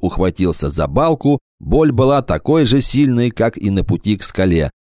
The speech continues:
Он добрался до перекладины и немного отдохнул, зацепившись за планку рукой и ногами.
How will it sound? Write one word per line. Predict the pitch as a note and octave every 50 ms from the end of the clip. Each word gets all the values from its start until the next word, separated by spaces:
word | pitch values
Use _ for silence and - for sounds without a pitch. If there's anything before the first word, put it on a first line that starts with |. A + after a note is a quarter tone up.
| _ -
Он | A2+ D3+ E3 B2
добрался | G2 G#2+ F#2+ E2+ F#2+ G2+ F#2+ F2+ D#2+ - D2+
до | C#2 D#2+ D2+
перекладины | - D#2+ D#2 D2+ - G2 A#2+ D3 D3+ C3+ C#3+ C#3 C#3 C3+ - -
и | G#2+ F#2+
немного | F#2+ G2 G#2 A2+ C3+ C#3 B2+ A#2 B2+
отдохнул, | B2 A#2 G#2 B2 B2+ A#2 - C3+ D#3+ D#3 A2+ E2+ -
зацепившись | - D2+ F2+ E2+ - G2 - - F#2+ F#2 - - E2+ D#2 D2+
за | G2 F#2
планку | - - G2 G2 F#2 D#2+ - E2 E2
рукой | F2+ F2 - B2+ G#2 G2
и | F2 - F2 F2
ногами. | F2 F2 E2+ D#2 E2 D#2+ D#2 D2 C#2+ C#2